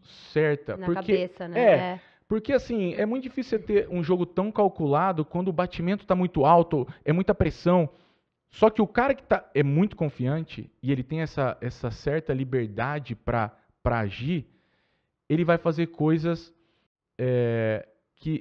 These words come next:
Speaker 1: que no fim das contas importam mais, que ele vai meter a bola que ele tem que meter. Por mais que ele faça toda a jogada, não sei o quê, e sai livrinho, o cara tá meio sem confiança, meio nervoso, ele não mete. O cara tá com mais confiança, então, sim, eu acho que hoje,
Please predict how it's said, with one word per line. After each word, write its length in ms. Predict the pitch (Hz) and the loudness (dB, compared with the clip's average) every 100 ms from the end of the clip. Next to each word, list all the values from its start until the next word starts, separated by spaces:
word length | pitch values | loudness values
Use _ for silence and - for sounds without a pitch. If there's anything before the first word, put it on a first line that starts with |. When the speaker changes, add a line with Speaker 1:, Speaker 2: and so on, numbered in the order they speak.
| - | -8
Speaker 1:
que 120 | - | -6
no 120 | 151 139 | -4 -4
fim 320 | - 180 185 | -4 -6 -2
das 200 | 147 - | -2 -2
contas 500 | - 175 175 127 - | -4 -4 -4 -6 -6
importam 480 | 147 147 151 156 170 | -10 -4 -2 -2 -4
mais, 240 | 147 131 123 | -4 -6 -4
que 80 | 139 | -4
ele 60 | |
vai 100 | 143 | -2
meter 240 | 170 165 170 | -4 -4 -6
a 60 | |
bola 260 | 131 123 120 | -4 -6 -6
que 80 | 117 | -8
ele 80 | |
tem 100 | 104 104 | -12 -12
que 60 | |
meter. 340 | 104 - 92 - _ _ _ | -12 -12 -14 -14 _ _ _
Por 120 | 143 | 0
mais 180 | 175 208 | 0 2
que 80 | |
ele 80 | 202 | -4
faça 260 | 185 185 185 | 0 0 2
toda 220 | 226 254 | 4 4
a 20 | |
jogada, 520 | 185 165 165 185 170 165 | 6 4 4 4 4 0
não 80 | |
sei 160 | 156 175 | 0 -2
o 40 | 165 | -2
quê, 100 | 196 | -6
e 40 | |
sai 180 | - 208 | -2 -2
livrinho, 460 | 220 160 190 254 196 | -2 -4 -4 -2 0
o 20 | |
cara 180 | 233 254 | 0 0
tá 140 | 254 | 0
meio 220 | 233 240 | 0 -4
sem 160 | - 226 | -4 -6
confiança, 420 | 226 202 220 220 | -6 -4 -4 -2
meio 140 | 214 | -2
nervoso, 280 | 208 190 220 | 0 2 2
ele 60 | 240 | 0
não 80 | 247 | -4
mete. 380 | 202 151 - - _ _ _ | -2 -2 -4 -20 _ _ _
O 60 | 147 | -8
cara 160 | - 220 | -6 -6
tá 100 | 202 | -8
com 100 | 190 | -6
mais 200 | 185 180 | -8 -8
confiança, 500 | 170 - 175 208 180 | -10 -8 -8 -6 -10
então, 300 | 160 190 214 _ _ _ | -4 -4 -4 _ _ _
sim, 420 | _ - 156 123 - _ _ _ | _ -6 -6 -6 -12 _ _ _
eu 160 | 123 | -2
acho 220 | 135 139 | -2 -2
que 100 | - | -4
hoje, 520 | 127 143 170 113 104 | -2 0 0 -4 -10